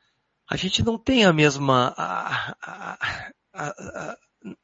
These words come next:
não temos as mesmas oportunidades, não dá pra comparar, né, cara?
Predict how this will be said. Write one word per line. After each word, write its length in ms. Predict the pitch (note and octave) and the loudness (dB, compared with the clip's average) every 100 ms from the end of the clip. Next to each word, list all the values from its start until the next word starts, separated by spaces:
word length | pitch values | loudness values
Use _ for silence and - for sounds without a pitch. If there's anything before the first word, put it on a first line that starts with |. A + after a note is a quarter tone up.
| - | -8
não 200 | E3 E3+ | -4 -2
temos 280 | A3 G#3 E3 | 0 2 0
as 100 | C#3+ | 0
mesmas 300 | D#3 D3 C3+ | 0 0 -4
oportunidades, 760 | C#3 B2 B2+ A#2 A#2 A2+ A#2+ | -6 -6 -6 -6 -4 -4 -6
não 100 | B2 | -8
dá 120 | F3+ | -6
pra 320 | D3+ A#2 A#2 | -6 -6 -8
comparar, 480 | - B2+ B2+ A#2 B2 | -12 -12 -10 -8 -8
né, 120 | A2+ | -10
cara? 220 | A2+ - | -14 -20